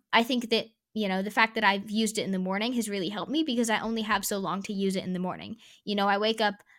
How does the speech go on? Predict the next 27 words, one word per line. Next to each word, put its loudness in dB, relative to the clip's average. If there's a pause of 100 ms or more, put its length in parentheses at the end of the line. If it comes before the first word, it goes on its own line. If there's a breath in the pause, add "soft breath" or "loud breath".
(120 soft breath)
I 0
do 2
all 2
my 0
stuff. -4
I 0
don't 2
get 2
on 2
my 0
phone -4
right -4
away, -6 (300 soft breath)
um, -2
but 0
I'll 6
wake 2
up, -2
I'll, -6
like, -6
get -2
ready, 0
I'll 0
do -2
all 0
my -2
stuff, -4